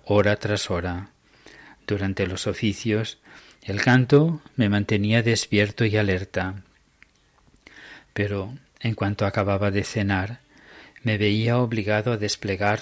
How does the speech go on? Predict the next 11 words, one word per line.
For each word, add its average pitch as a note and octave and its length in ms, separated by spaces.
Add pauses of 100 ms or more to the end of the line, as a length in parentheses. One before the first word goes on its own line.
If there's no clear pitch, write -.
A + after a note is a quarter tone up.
(140)
un A2 160
esfuerzo A#2 640
constante G#2+ 640
y A2 80
sostenido G2 800 (300)
para G2+ 240
no G2 160
dormirme G2 600
en F#2 80
mi F#2+ 120
banco. F2 460